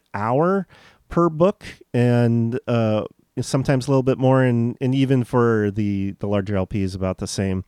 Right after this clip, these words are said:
And for, as far as the touch-up, that's another thing. I, I get a lot of interesting comments about the audio on there where there's like,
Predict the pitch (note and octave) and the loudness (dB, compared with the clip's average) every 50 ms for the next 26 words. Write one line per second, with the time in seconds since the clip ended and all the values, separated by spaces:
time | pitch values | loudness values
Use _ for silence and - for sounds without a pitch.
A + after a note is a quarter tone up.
0 | - _ - - - - - - - _ - C3 C3+ C3+ F#3+ A3+ G#3 F#3 E3 C#3 | -12 _ -20 -20 -20 -20 -20 -20 -20 _ -2 0 2 2 2 2 4 2 2 2
1 | - - F#3+ G#3 F#3 D3 C#3+ B2+ - E3+ F3+ - D#3+ C3 C3+ D3 D3+ - - C#3+ | 4 4 4 4 4 4 2 0 0 0 0 0 -2 -2 -2 -2 -6 -4 -2 -2
2 | C#3+ D3 C#3 B2 C3+ - A2+ C3 - _ - B2+ B2 B2+ B2+ B2+ - - C3+ B2+ | 0 0 0 -2 -4 -8 -8 -10 -12 _ -4 -2 -2 -2 -2 -4 -4 -4 -2 0
3 | E3+ G3+ G#3 - - - D3 C3 D3 D3 D3+ C3+ B2+ C#3 C#3 - D#3 C3+ - - | 0 0 0 -2 -4 -4 0 2 2 4 4 4 4 2 2 4 2 -2 0 -2
4 | A#2+ A#2+ - C3 B2 B2+ A#2+ G#2+ - A#2+ G#2+ G#2+ G#2 - G#2 - A2 A2+ A#2 A#2+ | -6 -2 0 0 2 2 0 0 -2 -2 -2 -2 -2 -4 -4 -4 -4 -4 -2 -2
5 | A2+ G#2 G2+ G2 G2 G2+ G2+ G2+ G2+ G#2+ G#2 G#2 G#2 G#2+ G#2 - - A2+ G#2+ G#2 | -2 -2 -2 -4 -6 -6 -4 -4 -4 -4 -4 -2 -2 -4 -4 -4 -6 -8 -8 -8